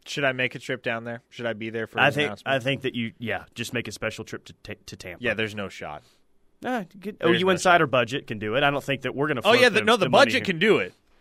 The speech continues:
Speaker 1: The budget can do it. Like, I, I could make that trip. The
Speaker 2: It's
Speaker 1: thing
Speaker 2: too
Speaker 1: is,
Speaker 2: risky.
Speaker 1: do I trust him to pick
Speaker 2: It's
Speaker 1: O U?
Speaker 2: way too risky. Do you trust him to make a decision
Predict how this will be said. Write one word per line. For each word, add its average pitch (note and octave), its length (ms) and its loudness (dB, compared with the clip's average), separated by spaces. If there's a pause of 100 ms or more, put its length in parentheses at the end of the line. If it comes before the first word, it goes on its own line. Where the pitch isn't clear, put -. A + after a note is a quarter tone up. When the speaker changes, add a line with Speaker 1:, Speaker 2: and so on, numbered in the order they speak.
(180)
Speaker 1:
The B2+ 80 -6
budget G#3 300 4
can F3+ 100 -2
do F#3+ 160 4
it. A2+ 80 0
Like, C3 160 0
I, E3+ 160 6 (100)
I E3+ 80 2
could A3 260 2
make D#3+ 200 4
that C3+ 180 2
trip. A2+ 260 -2 (220)
The G#3 80 10
Speaker 2:
It's G3+ 80 8
Speaker 1:
thing A3 120 12
Speaker 2:
too D4+ 80 12
Speaker 1:
is, F3+ 80 12
Speaker 2:
risky. D4+ 320 10
Speaker 1:
do G3+ 120 8
I F#3+ 120 12
trust - 420 6
him A#3+ 120 2
to G3+ 80 6
pick G#3 200 6
Speaker 2:
It's G3+ 100 12
Speaker 1:
O F#3+ 60 10
U? G3+ 280 6
Speaker 2:
way D4+ 300 12
too C#4+ 280 6
risky. A#3+ 600 6 (440)
Do G3 80 4
you G#3+ 140 6
trust C4+ 340 6
him C4+ 100 6
to B3 60 6
make C4+ 220 8
a C4+ 40 0
decision C4 640 2